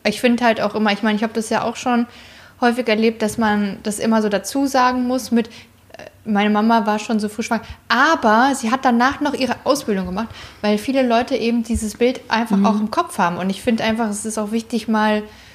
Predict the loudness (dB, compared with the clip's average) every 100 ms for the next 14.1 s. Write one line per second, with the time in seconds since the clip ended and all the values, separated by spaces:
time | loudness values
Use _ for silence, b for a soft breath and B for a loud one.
0 | B _ _ _ _ -20 -20 -6 -4 2
1 | 2 4 2 0 0 0 2 0 0 0
2 | 0 0 -2 -4 -2 0 2 2 0 -2
3 | -2 -2 0 0 0 0 -4 0 0 0
4 | -2 -4 -10 -8 -8 -6 -6 -4 -8 B
5 | B B B -2 0 0 2 2 0 -2
6 | 0 2 2 0 -2 -6 -6 0 0 2
7 | 2 0 -2 -4 0 0 2 2 2 0
8 | -4 -4 0 2 2 0 0 2 2 -2
9 | -2 -6 -4 -4 -4 -4 -6 -6 -6 -6
10 | -6 -6 -4 -6 -2 2 4 2 0 -6
11 | B B B B 0 0 0 0 2 0
12 | -2 0 4 4 2 -2 -4 -4 -6 -6
13 | -6 -8 -10 -6 0 2 4 4 2 -2